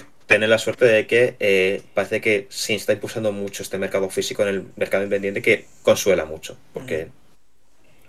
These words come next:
Speaker 1: quién sabe si, si Cuphead no hubiera llegado en físico, bueno, porque está en P C, ¿no? En P C siempre se va a poder jugar, pero
Speaker 2: Sí.
Speaker 1: un juego independiente de consola, imagínate que Cuphead solo sale en consola, quién sabe
Speaker 2: Sí.
Speaker 1: si dentro de veinte años puedes jugarlo.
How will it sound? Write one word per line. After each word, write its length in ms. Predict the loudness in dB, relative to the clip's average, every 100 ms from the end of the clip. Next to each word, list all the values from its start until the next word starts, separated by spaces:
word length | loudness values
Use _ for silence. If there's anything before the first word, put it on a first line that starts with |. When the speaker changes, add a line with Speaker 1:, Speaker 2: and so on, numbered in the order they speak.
| -20 -20 -20 -20 -2
Speaker 1:
quién 160 | 0 4
sabe 380 | 6 8 8
si, 760 | 6 2 -4 -6 -8 -8 -12 -14 -20 -20 -20 -20 -20 -14
si 260 | -8 -4 -2
Cuphead 400 | 2 2 2 0
no 160 | 0 0
hubiera 140 | 4
llegado 180 | 4 4
en 60 |
físico, 520 | 2 -2 -2 0 0 -2 -2 2
bueno, 160 | 2
porque 140 | 2 2
está 120 | 4
en 60 |
P 80 | 4
C, 180 | 4 2
¿no? 80 | 2
En 140 | 0
P 80 | 0
C 80 | 0
siempre 160 | 0 2
se 80 |
va 40 | 4
a 40 |
poder 140 | 4 2
jugar, 280 | 0 0
pero 220 | -2 -4 -6 -10
Speaker 2:
Sí. 160 | -10 -10 -12 -20 -20 -20 -20 -20 -4
Speaker 1:
un 100 | 2
juego 220 | 6 6
independiente 480 | 6 4 4 2 4
de 160 | 4 4
consola, 400 | 0 2 2 2
imagínate 380 | 0 4 4
que 80 | 4
Cuphead 160 | 0 -2
solo 120 | -2
sale 180 | 0 0
en 60 |
consola, 300 | 0 0 0
quién 140 | 0 2
sabe 140 | 0
Speaker 2:
Sí. 40 | 2
Speaker 1:
si 60 |
dentro 160 | -2 -2
de 40 |
veinte 180 | -2 0
años 140 | -2 -4
puedes 160 | -10
jugarlo. 360 | -4 -4 -4 -10